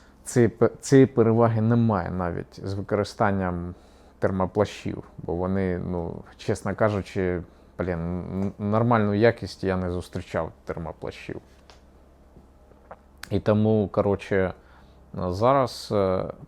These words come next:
перевага — це робота, е, саме з скидів, е, мавіків, F P V, коротше, п-, постійного, е, постійного спостереження.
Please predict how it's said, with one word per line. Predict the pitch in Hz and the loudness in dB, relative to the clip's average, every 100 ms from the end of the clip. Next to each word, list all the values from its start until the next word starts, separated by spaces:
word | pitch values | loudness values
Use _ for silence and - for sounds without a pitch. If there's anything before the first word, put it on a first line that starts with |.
| - | -2
перевага — | 107 101 101 110 113 98 | 0 2 4 4 4 0
це | - - 90 92 85 - - - _ - - | -4 -4 0 0 0 -4 -12 -20 _ -20 -8
робота, | 90 95 110 101 - 85 85 - - - - - - - - - | -2 0 0 -4 -2 -6 -6 -16 -20 -20 -20 -20 -20 -20 -20 -18
е, | - 90 92 - - - 80 | -12 -10 -8 -10 -10 -10 -12
саме | - - 98 95 90 87 85 | -12 2 2 4 0 -2 -4
з | 85 | -6
скидів, | - - - 117 117 92 95 - - - - - - | -10 -12 0 0 2 -2 -4 -14 -20 -20 -20 -20 -18
е, | - - - 92 | -14 -14 -10 -4
мавіків, | 101 98 87 80 | 0 0 -2 -4
F | 80 - - | -6 -8 -10
P | 82 | -8
V, | 92 92 | -6 -6
коротше, | 82 76 - 80 | -6 -8 -10 -14
п-, | - - - - - | -14 -20 -20 -20 -8
постійного, | 95 - 104 92 85 85 82 - - - - - - - - - - - - | -8 -4 -4 -2 -2 -4 -6 -12 -20 -20 -20 -20 -20 -20 -20 -20 -20 -20 -14
е, | - 82 71 | -10 -8 -6
постійного | - - 120 104 90 | -8 -4 -2 -2 -2
спостереження. | - 104 - 110 110 113 101 87 80 82 | -4 -8 -2 0 4 2 0 -6 -8 -10